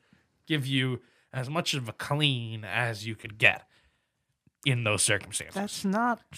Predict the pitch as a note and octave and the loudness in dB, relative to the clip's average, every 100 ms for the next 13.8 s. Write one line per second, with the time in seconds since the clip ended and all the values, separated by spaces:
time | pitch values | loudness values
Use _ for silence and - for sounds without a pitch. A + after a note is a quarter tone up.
0 | - G3+ G#3 A3+ A#3+ A#3 G3+ - F#3+ F#3 | -16 -6 -4 0 2 2 0 0 -2 0
1 | A3 F3+ F#3 - F#3+ D#3 C3+ - A#3+ A#3+ | -2 0 0 0 -2 -2 -4 0 2 4
2 | A#3 A#3 F3 C#3+ F#3 F#3 F3 E3 F#3 F#3 | 4 4 4 4 2 4 2 10 12 12
3 | D#3+ E3+ E3+ - A#3+ A#3 - B3+ B3 G#3+ | 12 8 8 12 12 12 10 10 12 12
4 | G#3+ B3+ E3+ D3 - D#3+ D#3 D3 C#3+ - | 12 12 12 6 2 4 4 4 2 2
5 | D#3+ C#3+ C#3+ B2+ - G#2+ - D#3+ D3+ C3 | -2 0 2 2 0 -8 -2 0 2 2
6 | B2 A#2+ B2 A#2+ - A2+ G#2 - A2 - | 0 -4 0 0 0 -6 -6 -4 -6 -6
7 | A3 F#3+ G3 G#3+ F#3+ F#3 G3 G#3 F#3+ F3 | -2 0 2 2 4 6 6 6 4 2
8 | - A3 A#3 C#3+ D3 D#3+ C#3 D3 - - | 2 0 4 4 6 4 4 2 0 -4
9 | C3 - C#3 C#3+ C3+ B2 A2+ A#2+ B2 - | -6 0 4 6 4 0 2 4 4 0
10 | A2 G#2 - - A#2 G#2+ G2 G2 - - | -10 -14 -12 -10 -8 -10 -14 -18 -20 -20
11 | _ _ - G#2+ F#2+ F#2+ G#2+ - G2 G#2 | _ _ -6 -6 -4 -8 -8 -8 -10 -8
12 | F#2 E2 - - G#2+ E2 - F#2 F2 - | -4 -4 -6 -12 -10 -12 -12 -10 -10 -10
13 | F2+ F#2+ F#2 - - - - | -16 -12 -12 -12 -16 -16 -20